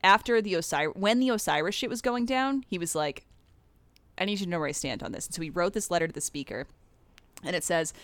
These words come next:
"I am no follower," in quotes, "of anything. I believe thanatology is just an excuse for insomnia and that Omkaras are for cheaters.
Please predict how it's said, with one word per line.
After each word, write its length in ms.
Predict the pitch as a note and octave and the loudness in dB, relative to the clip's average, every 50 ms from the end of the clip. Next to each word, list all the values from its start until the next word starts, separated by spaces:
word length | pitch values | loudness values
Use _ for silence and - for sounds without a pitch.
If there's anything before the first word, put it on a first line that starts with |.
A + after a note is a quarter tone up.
| - - - - - - - - - - | -20 -20 -20 -18 -18 -20 -20 -20 -8 -2
"I 100 | - F#3+ | 2 4
am 120 | F#3+ G3 A3 | 4 6 6
no 240 | C#4 C#4+ C4+ A#3 - - | 6 4 4 2 -2 -8
follower," 800 | - - - - G3+ A#3 A#3+ G3+ D3+ C3 C3+ C#3 D3 F3 F3+ - - | -16 -4 2 6 6 6 6 6 4 2 2 0 0 -2 -6 -10 -10
in 120 | E3 E3 D3 | -8 -8 -6
quotes, 420 | - - C#3+ D3 D3 - - - - _ _ - | -4 -4 -4 -4 -4 -6 -10 -12 -14 _ _ 0
"of 120 | F3 - - | 0 0 0
anything. 500 | - G#3 G3 E3+ - - C#3 - - - - - - - - | -2 -2 -2 -2 -6 -8 -8 -8 -8 -12 -16 -20 -18 -4 2
I 120 | - F#3 F3 | 4 4 4
believe 380 | E3+ F3 F3 E3+ D#3+ D#3+ D#3+ - - - | 4 2 -2 -2 -2 -4 -6 -10 -8 -2
thanatology 920 | - F#3 G3+ C4+ D4 C#4 - - A#3+ B3 B3+ A#3+ G3 D#3+ D3 - C3+ C#3+ D#3+ | 0 2 2 2 0 -2 -2 0 0 2 2 2 0 -2 -2 -4 -6 -4 -4
is 140 | F3 D#3 | -4 -4
just 200 | - E3 D#3+ - | -4 -6 -4 -4
an 60 | E3 D#3 | -4 -4
excuse 580 | D3 - - - - - G3+ A#3 C#4 C#4+ - | -4 -4 -4 -6 -4 -4 -2 -2 -2 -2 -2
for 140 | - - C4+ | -2 0 2
insomnia 760 | C4+ B3+ B3 - - G#3 F#3 F3+ F3 D#3+ D3 C#3 C#3 D3 E3+ - - - | 2 2 2 2 2 4 4 4 4 2 0 0 0 -2 -4 -6 -8 -6
and 120 | - F3+ F3 | -2 0 0
that 100 | E3 - - | 0 0 2
Omkaras 800 | - G3 B3+ C#4+ C#4 - - - A3+ A3+ G3+ D#3+ C3+ C#3 C#3+ D3+ - - | 4 4 6 6 4 2 2 4 4 4 4 4 2 0 -2 -2 -2 0
are 140 | - D#3+ D#3 | 0 0 0
for 140 | - - D#3 | 0 -4 -8
cheaters. 640 | - - - - G3 - - - - - - - | -6 -6 -6 -6 -6 -8 -8 -12 -12 -10 -10 -10